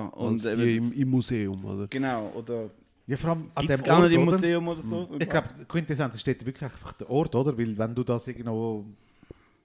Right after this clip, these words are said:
Speaker 3: völlig draussen im Industriegebiet machst, oder? Äh, das, der Pop-Up-Store, dann, ja, bringt dir nicht viel. Da kommen einfach
Speaker 1: Nein.
Speaker 3: die Leute, die du einladest und, äh, deine Kollegen. Aber an so einem Ort wie so in der Innenstadt, das, äh,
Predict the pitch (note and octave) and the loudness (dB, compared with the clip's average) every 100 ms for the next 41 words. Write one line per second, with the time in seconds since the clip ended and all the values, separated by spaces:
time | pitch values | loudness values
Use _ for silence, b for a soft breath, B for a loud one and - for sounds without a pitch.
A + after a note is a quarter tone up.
0 | _ - C3+ B2+ C#3 D#3 D3 B2 A#2 A#2+ | _ -10 -8 -8 -8 -10 -10 -10 -10 -12
1 | B2 - D3 D#3+ - _ _ C3 C#3+ D3 | -12 -12 -12 -12 -16 _ _ -16 -14 -10
2 | C3+ G2+ - A2 A#2+ b b b _ A#2 | -8 -8 -6 -8 -8 b b b _ -6
3 | A2 B2 A#2 C3 C#3+ C#3 C#3+ C#3 - A2 | -6 -6 -8 -4 -2 -2 -4 -6 -6 -6
4 | G#2 G#2 G#2 - E2 F#2 A2+ G#2 A#2 B2+ | -6 -10 -14 -20 -20 -18 -18 -14 -12 -12
5 | - A#2+ D#3 - D#3+ A#2+ A#2+ B2+ B2+ A2 | -12 -14 -14 -8 -6 -6 -10 -8 -4 -4
6 | G#2+ C3+ C3+ B2+ A#2+ D3+ D3+ C3 - - | -2 -2 -4 -8 -12 -10 -8 -8 -10 -18
7 | b b b - C3+ C3 A2+ A2 B2 B2 | b b b -14 -8 -2 -2 -2 -4 -6
8 | A#2+ A#2+ D#3 C#3 A2 A2 A2+ b b b | -4 -2 -2 -6 -8 -10 -14 b b b
9 | - - B2+ D3+ D3+ B2+ D3+ D3 C3 C#3 | -20 -14 -10 -6 -4 -2 -4 -6 -8 -6
10 | B2 A2 C#3 C3 B2+ A2+ B2 - - | -6 -8 -12 -12 -12 -12 -14 -16 -18